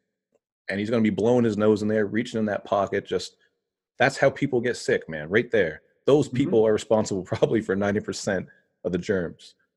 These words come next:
Speaker 2: Yo, we went grocery shopping on Saturday, and my wife damn near had a panic attack because there was this older gentleman in there. He was, he kept going down the wrong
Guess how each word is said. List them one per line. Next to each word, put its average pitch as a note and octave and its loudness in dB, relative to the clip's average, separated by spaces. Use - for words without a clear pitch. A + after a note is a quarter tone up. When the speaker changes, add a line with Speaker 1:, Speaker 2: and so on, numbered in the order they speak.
Speaker 2:
Yo, A#2+ 4
we A2+ 4
went A#2 4
grocery G#2+ 2
shopping G#2 2
on G#2 -2
Saturday, A2+ 2
and G2 -2
my F#2+ -4
wife G#2+ 0
damn G2+ -2
near G2 -4
had F#2+ -6
a F2 -6
panic A2 -4
attack F2 -10
because F#2 -4
there A2 0
was G#2 -2
this F#2+ -8
older G#2+ -2
gentleman G2 -4
in A#2 6
there. F#2+ 0
He A2 2
was, G2+ -4
he C3 -2
kept C#3 2
going A2 4
down G2+ 0
the F#2 -6
wrong G2 -4